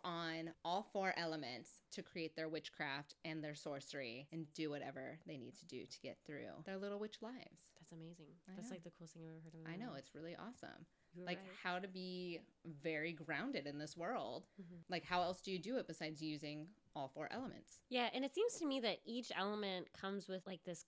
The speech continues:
Speaker 2: complex web of associations. Like, each element has a cardinal direction, a specific time of day, a season, a crystal, ruling planets, favorite items to order at Panera Bread. That was a weird joke I wrote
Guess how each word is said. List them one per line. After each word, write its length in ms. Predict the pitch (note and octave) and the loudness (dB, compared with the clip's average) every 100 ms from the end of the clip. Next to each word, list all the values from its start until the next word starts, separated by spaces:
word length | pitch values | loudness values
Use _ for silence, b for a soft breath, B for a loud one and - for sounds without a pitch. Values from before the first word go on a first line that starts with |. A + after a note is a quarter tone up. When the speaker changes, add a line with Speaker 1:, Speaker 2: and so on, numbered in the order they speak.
| - | -6
Speaker 2:
complex 600 | - F#3+ F#3 - F3 - E3+ | -2 0 0 0 -2 -2 -2
web 180 | D#3 | 0
of 120 | D3+ D3 | 0 -4
associations. 1000 | - C#3+ - D#3 D#3 - - - E3+ - | -4 -4 -4 -6 -6 -6 -8 -12 -14 -6
Like, 280 | F3+ E3+ D#3 - | 0 2 2 -2
each 180 | G3+ G3+ | -4 2
element 340 | F#3+ F#3+ F#3 | 2 2 2
has 140 | F#3+ F3+ | 0 -2
a 60 | |
cardinal 340 | F#3+ G3+ G3 G#3 | 0 0 2 0
direction, 640 | A#3 A#3+ A#3 - F3 D3+ | 2 4 2 2 -2 -4
a 40 | |
specific 480 | D#3 - - G3 G#3 | -6 -8 -4 -4 -2
time 180 | - A3 | -2 -2
of 120 | G#3 | -2
day, 280 | G3 G#3+ F#3 | 2 4 6
a 60 | E3+ | 2
season, 500 | - A#3 A3+ F#3+ F3 | 2 4 4 4 2
a 60 | |
crystal, 680 | D#3+ - C#4 - - F#3 D3 G#3 | 0 4 4 4 4 4 2 0
ruling 400 | G#3+ C#4 C#4 B3+ | 4 8 8 6
planets, 880 | - C4 C4 B3+ G#3+ F3+ - - - | 0 4 6 8 6 2 -2 -8 0
favorite 240 | D4+ D4 - | 2 4 8
items 340 | C4+ C#4 C4 | 8 8 4
to 80 | C4+ | 4
order 240 | B3+ C4 | 6 10
at 120 | C4 | 10
Panera 300 | C#4 C4 C4+ | 10 12 12
Bread. 400 | B3+ C4 A3 F3+ F3 | 12 12 12 12 10
That 140 | C4+ | 10
was 80 | B3+ | 10
a 60 | B3 | 8
weird 220 | C4 A#3+ | 8 10
joke 160 | B3+ | 10
I 80 | B3 | 10
wrote 260 | A#3+ B3 | 10 10